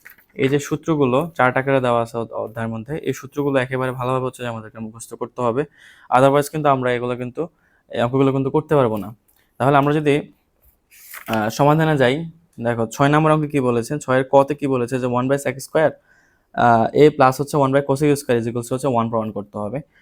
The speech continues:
So ওয়ান প্রমাণ করা খুবই সহজ। আমি তোমাদেরকে হচ্ছে যে, আহ, যদি সমাধানটা দেখাই, দেখো আমাদের কাছে দেওয়া আছে হচ্ছে এই মানটা। আহ, একটু লক্ষ্য করো,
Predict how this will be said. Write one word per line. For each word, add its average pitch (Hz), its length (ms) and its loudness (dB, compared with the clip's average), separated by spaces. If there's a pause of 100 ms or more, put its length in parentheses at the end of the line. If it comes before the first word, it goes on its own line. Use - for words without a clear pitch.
(220)
So 127 140 -2
ওয়ান 139 180 4
প্রমাণ 160 200 2
করা 165 140 2
খুবই 151 180 0
সহজ। 143 340 4
আমি 120 160 -4
তোমাদেরকে 120 320 -6
হচ্ছে 123 220 -8
যে, 123 180 -6
আহ, 107 520 -10
যদি 117 140 -10
সমাধানটা 123 380 -4
দেখাই, 117 320 -2 (2500)
দেখো 123 180 2
আমাদের 127 220 2
কাছে 139 200 0
দেওয়া 131 260 4
আছে 127 180 -2
হচ্ছে 131 200 -4
এই 123 60 -4
মানটা। 113 260 -6
আহ, - 1160 -4
একটু 156 180 4
লক্ষ্য 151 240 4
করো, 135 320 2